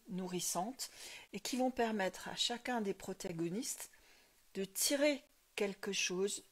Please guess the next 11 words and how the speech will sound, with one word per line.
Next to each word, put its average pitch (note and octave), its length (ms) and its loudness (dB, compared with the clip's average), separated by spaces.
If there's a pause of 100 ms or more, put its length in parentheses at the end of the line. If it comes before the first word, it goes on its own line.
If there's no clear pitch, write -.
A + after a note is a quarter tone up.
(160)
de F3 60 0
cette F3+ 260 0
relation. E3+ 520 -2 (380)
Alors D#3+ 180 -2
pas F3 180 -2
tirer F#3+ 280 0
quelque E3 280 -2
chose F3+ 360 0
au D3+ 60 0
plan, E3 480 -2
euh, C#3 180 -4